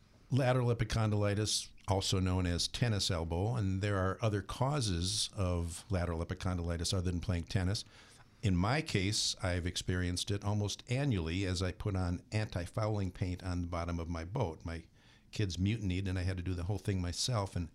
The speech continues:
it starts going on as liquid, then it goes on as paste, and every year I would get a lateral epicondylitis. So what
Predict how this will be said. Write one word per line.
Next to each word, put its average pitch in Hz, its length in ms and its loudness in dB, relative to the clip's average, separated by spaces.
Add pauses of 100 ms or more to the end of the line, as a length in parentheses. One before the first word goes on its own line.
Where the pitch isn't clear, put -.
(300)
it - 60 -8
starts - 280 0
going 110 280 0
on 107 180 2
as 90 140 0
liquid, 92 340 -2
then 95 120 -2
it 92 60 -4
goes 95 140 0
on 90 140 -2
as - 80 -6
paste, - 480 -6
and 87 160 -4
every 117 260 0
year 92 420 0
I 87 60 -4
would 87 140 -6
get 90 100 -4
a 90 60 -2
lateral 92 320 0
epicondylitis. 87 920 -4 (420)
So - 160 -4
what 160 280 -2